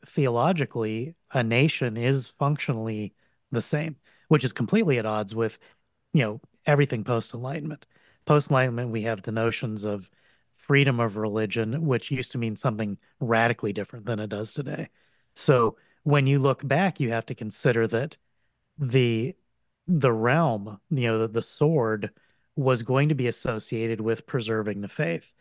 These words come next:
which goes to the other part of this, which is when does the sword come out and when do we continue to write treatises? And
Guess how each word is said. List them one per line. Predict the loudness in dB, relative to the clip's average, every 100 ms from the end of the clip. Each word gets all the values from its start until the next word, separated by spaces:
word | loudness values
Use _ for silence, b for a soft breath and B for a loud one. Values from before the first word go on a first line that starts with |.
| b b b 2
which | 2 4
goes | 2
to | 2
the | 0
other | 0
part | 0 -4
of | -4
this, | -6 -2
which | 0 0
is | -2 -4 _ _ _ _ _ _ 0
when | 2 4 4
does | 0 -2
the |
sword | -4 0 2 2
come | -2 -4
out | -2 -6
and | -6 -2
when | -2
do | -2
we | -4 -6
continue | -8 -6 -2 -2 -2
to | 0
write | 0 -2
treatises? | -2 -2 0 -4 -4 -6 -6 -12 _ _ _ _ _ _ _
And | 2 4 2 0 -6